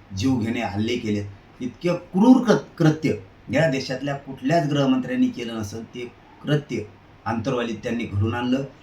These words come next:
लाखो पोरांवरती मराठ्यांच्या खोटे गुन्हे दाखल केलेत त्यानं. अ, त्यांनी यांना सभा घ्यायला लावल्या, या, अ, छगन भुजबळला. आणि मराठा, अ, च्या विरोधात अशा वेगळ्या भाषेत, म्हणजे हत्यारं काढू, तलवारी काढू,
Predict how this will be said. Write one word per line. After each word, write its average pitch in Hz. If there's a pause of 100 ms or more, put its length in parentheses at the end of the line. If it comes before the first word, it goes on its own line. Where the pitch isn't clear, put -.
(120)
लाखो 131
पोरांवरती 143
मराठ्यांच्या 127 (100)
खोटे 110
गुन्हे 110
दाखल 110
केलेत 127 (540)
त्यानं. 120 (440)
अ, 113
त्यांनी 131 (120)
यांना 143
सभा 143
घ्यायला 127
लावल्या, 120 (460)
या, 117
अ, 113
छगन 131
भुजबळला. 107 (420)
आणि 135
मराठा, - (400)
अ, 110
च्या 151
विरोधात 147 (500)
अशा 135
वेगळ्या 143
भाषेत, 135
म्हणजे 123
हत्यारं 139
काढू, 127
तलवारी 120
काढू, 117